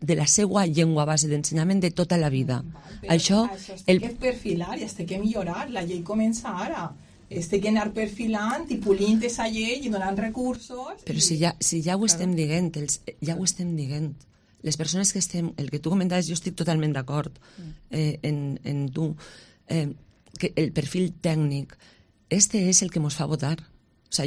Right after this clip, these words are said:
Speaker 1: jo, eh, el perfil tècnic, la formació tècnica i professional és la que mos fa vore i mos fa intentar explicar-vos a totes les persones que això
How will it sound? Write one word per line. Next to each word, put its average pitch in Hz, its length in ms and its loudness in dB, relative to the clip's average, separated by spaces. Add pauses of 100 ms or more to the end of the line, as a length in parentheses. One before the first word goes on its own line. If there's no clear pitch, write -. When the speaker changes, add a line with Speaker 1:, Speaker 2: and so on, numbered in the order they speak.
Speaker 1:
jo, 196 240 2 (420)
eh, 165 220 0
el 160 120 2
perfil 165 360 0
tècnic, 175 540 2 (200)
la 151 100 -2
formació 151 460 0
tècnica 175 540 2
i 156 60 0
professional 151 720 -2
és 165 100 0
la 175 120 -2
que 175 100 -2
mos 151 180 0
fa 170 200 0 (580)
vore 165 460 2 (420)
i 165 80 2
mos 156 220 0
fa - 200 -2 (600)
intentar 175 580 2 (320)
explicar-vos 185 720 0
a 175 60 -4
totes 170 200 -4
les 160 160 -2
persones 175 520 -4
que 156 140 -6
això 143 200 -4